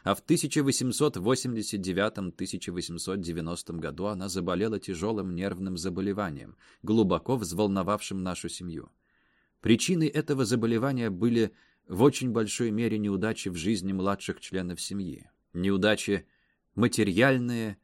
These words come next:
и нравственные. Состояние, созданное её трудами, очень сильно пошатнулось, пришлось сократиться в расходах.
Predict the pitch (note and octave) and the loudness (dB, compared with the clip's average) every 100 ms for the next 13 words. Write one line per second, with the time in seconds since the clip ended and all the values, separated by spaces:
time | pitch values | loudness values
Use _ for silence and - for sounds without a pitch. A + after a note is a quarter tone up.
0 | _ _ _ - A#2 G#2+ G#2+ - - B1+ | _ _ _ 2 4 4 4 2 -10 -14
1 | G#1 G1+ - _ _ _ _ _ _ _ | -16 -20 -20 _ _ _ _ _ _ _
2 | - A#2+ - D#3 F#3+ C#3+ E2 D2+ A#2+ A#2+ | 0 2 4 6 6 2 -2 -2 2 4
3 | E2+ F#2 F2+ F#2 F#2+ G#2 - F#2+ F#2 D3+ | 4 0 2 2 2 2 0 -2 0 0
4 | C3 - C3+ - A#2 - D#3 C3+ B2+ A2+ | 0 0 -2 -2 -4 0 0 -2 -6 -6
5 | - A#2+ G#2 F#2 C2+ - - F2 - G#2 | -6 -6 -6 -6 -8 -10 -8 -6 0 0
6 | - G#2 - G2 A#2+ G#2+ A2 G#2+ G#2+ - | 0 -2 -2 -2 -2 -2 -2 -2 -4 -4
7 | - F#2 D2+ - | -2 -2 -2 -10